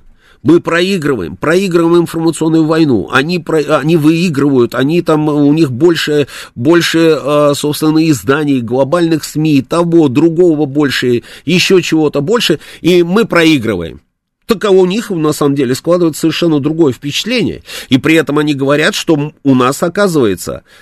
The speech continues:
системно подошли к этому вопросу и даже завели частные информационные компании. Частные информационные компании. Давайте проведем голосование. Если вы считаете,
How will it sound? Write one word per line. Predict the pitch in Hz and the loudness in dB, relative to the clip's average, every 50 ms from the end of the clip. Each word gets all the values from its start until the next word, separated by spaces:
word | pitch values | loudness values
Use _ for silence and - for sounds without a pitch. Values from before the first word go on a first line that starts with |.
| _ | _
системно | _ - - - 185 175 - - - 180 202 233 254 233 | _ -8 -2 -2 -2 -2 -2 -2 -2 0 0 0 -2 -6
подошли | 175 214 185 180 170 - - 147 | -6 -4 -4 -2 -2 -2 -2 -2
к | 120 - | -2 -2
этому | 127 110 - 131 127 | -4 -2 0 0 0
вопросу | 123 120 131 117 - 190 240 233 - - - | 0 0 0 -2 0 -2 -2 -2 -2 -4 -4
и | - 156 | -2 -2
даже | 147 123 165 170 175 175 175 | 0 0 0 0 0 0 0
завели | 147 127 139 147 127 127 135 151 214 220 - _ | 0 2 0 0 0 0 0 0 -2 -4 -6 _
частные | - - - 226 233 247 247 - - 170 170 156 123 92 90 76 - _ _ _ _ | -4 -2 0 2 2 2 0 -2 -4 -2 -2 -2 -2 -2 -6 -10 -14 _ _ _ _
информационные | - 170 185 170 - - 190 190 190 190 175 - - 185 170 151 139 147 147 - | 0 2 2 0 0 -2 0 2 2 0 0 0 0 0 0 2 0 0 -2 -2
компании. | - 156 156 160 - 156 127 113 107 107 117 131 | -2 -4 -4 -2 -2 -2 -2 -2 -2 -4 -6 -6
Частные | - - 254 262 233 190 - - 131 135 131 135 - 180 | -4 0 0 2 2 0 -2 -4 -6 -6 -6 -4 -2 -2
информационные | 170 151 - 160 160 160 170 165 - 220 233 220 202 | -2 -2 -2 -2 -2 -2 -2 0 -2 -2 -2 -2 -2
компании. | - 185 180 - 147 110 104 120 | -2 -2 -2 -2 -2 -2 -2 0
Давайте | 117 170 214 254 247 - 202 | 0 0 0 0 -2 -4 -6
проведем | 170 170 160 151 147 143 175 208 208 160 | -4 -2 0 0 0 2 0 0 0 0
голосование. | 143 147 - - 117 107 92 - - - - _ _ - - - - - - - | -4 -4 -4 -6 -6 -8 -8 -10 -14 -18 -20 _ _ -20 -18 -18 -18 -14 -6 0
Если | 117 147 220 262 - - | 2 2 2 2 0 -2
вы | 277 262 277 262 | -2 0 0 0
считаете, | - - 269 202 269 254 220 151 127 101 - - - | 0 0 0 0 0 2 2 0 0 -2 -6 -14 -20